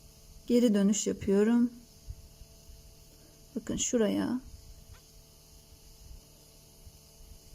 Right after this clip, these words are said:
Bu ipimi kullanarak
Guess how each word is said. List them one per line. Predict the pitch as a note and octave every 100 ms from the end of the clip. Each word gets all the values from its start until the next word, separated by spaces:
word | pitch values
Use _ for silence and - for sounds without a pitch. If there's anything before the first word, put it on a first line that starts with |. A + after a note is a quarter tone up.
| - - - - - - - - - - - -
Bu | F#4
ipimi | A#3+ - G#3 G3+ C4
kullanarak | - B3+ B3 C4 C4 C4 C4